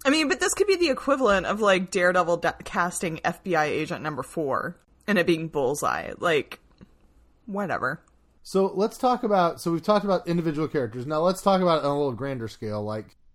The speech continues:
Speaker 2: are you starting to have any fears about these movies, particularly Doctor Strange two or Scarlet Vis-, Scarlet Witch or Win-, Wa-, WandaVision? Like, are you afraid that these things are gonna be overstuffed? 'Cause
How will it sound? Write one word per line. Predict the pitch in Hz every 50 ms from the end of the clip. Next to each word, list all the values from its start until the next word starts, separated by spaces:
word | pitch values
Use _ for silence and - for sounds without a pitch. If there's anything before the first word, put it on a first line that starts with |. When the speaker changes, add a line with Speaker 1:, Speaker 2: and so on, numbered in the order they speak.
| _ _ - 143
Speaker 2:
are | 156
you | 165 180 175
starting | - - 220 226 240 240
to | 226 214
have | 208 202
any | 208 214 190
fears | - - - 185 190 196 202 202 175 180
about | 160 170 156 135 143
these | 156 156 139 151
movies, | 160 165 165 147 151 139 135 -
particularly | - - 117 - - 190 170 185 180 160
Doctor | 160 151 156 - - 156
Strange | - - 160 151 143 135 - - -
two | - 151 151 143 139 135 131 127 127
or | 117 120 120 113
Scarlet | - - - 143 139 135 127 110 95
Vis-, | 110 123 120 107 107 - -
Scarlet | 104 - - 139 135 131 117
Witch | 120 120 117 110 92 - -
or | 127 120 113 95 104
Win-, | 117 131 131 131 123
Wa-, | 120 127 135 127 127 123 - - - - _ - - - - - -
WandaVision? | 135 165 180 185 156 160 147 131 151 143 123 110 110 113 131 - - - - - - - - - -
Like, | 123 135 143 143 120 - - - _ - - _ - _ _ _ _ _ - _ _ _ _ - - _ _ _ _ -
are | 143
you | 170 214 277
afraid | 302 - 233 233 262 277
that | 302 302 233
these | 233 220 208 180
things | - 214 214 202 190
are |
gonna | 180 175 165
be | 151 127
overstuffed? | 139 156 139 147 - - - 151 143 156 175 175 - - -
'Cause | - 165 156 143 131 - -